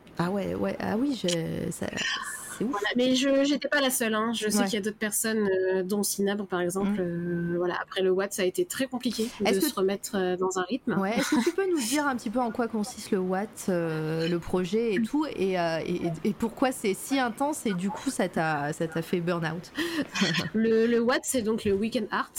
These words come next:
Speaker 2: C'est un challenge qui a été créé par deux streameuses, euh, une petite Marie et Pomme. Et l'idée, c'était de pouvoir, euh, mettre en avant la catégorie, euh, art sur Twitch pendant une semaine. Donc, euh, le concours était absolument génial. L'idée de base est super.
Speaker 1: Ouais.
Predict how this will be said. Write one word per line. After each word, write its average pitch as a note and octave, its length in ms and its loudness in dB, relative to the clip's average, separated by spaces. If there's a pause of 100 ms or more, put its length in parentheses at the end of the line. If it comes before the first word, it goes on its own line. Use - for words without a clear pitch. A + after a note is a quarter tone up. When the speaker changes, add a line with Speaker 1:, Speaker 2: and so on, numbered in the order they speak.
(240)
Speaker 2:
C'est G3 300 0
un F#3 180 2
challenge G#3+ 380 0
qui A3 140 0
a - 20 2
été F#3+ 180 0
créé G#3+ 280 0
par G3 240 -2
deux F#3+ 100 2
streameuses, C#4+ 640 0
euh, G#3 140 2
une G3 140 4
petite - 280 -6
Marie G3+ 280 2
et F#3 40 2
Pomme. C4 340 -2 (760)
Et G3+ 220 4
l'idée, A3 280 0
c'était A#3 300 0
de A3 100 2
pouvoir, G#3 540 0
euh, F#3+ 140 4
mettre A#3+ 260 0
en A3+ 80 2
avant G#3+ 260 2
la A3 120 2
catégorie, G#3 640 2
euh, F#3+ 160 4
art A3 380 0
sur G3+ 220 -2
Twitch - 480 -2 (100)
pendant G3+ 360 0
une A#3 120 2
semaine. G3+ 420 2 (680)
Donc, F#3+ 360 0
euh, F#3+ 120 4
le F#3+ 100 4
concours G3+ 540 2
était F#3 280 2
absolument F#3+ 600 2
génial. G#3 540 4
L'idée F#3 320 2
de F#3+ 120 4
base G3 300 2
est F3+ 140 4
super. A3 500 -4
Speaker 1:
Ouais. D#3+ 60 -2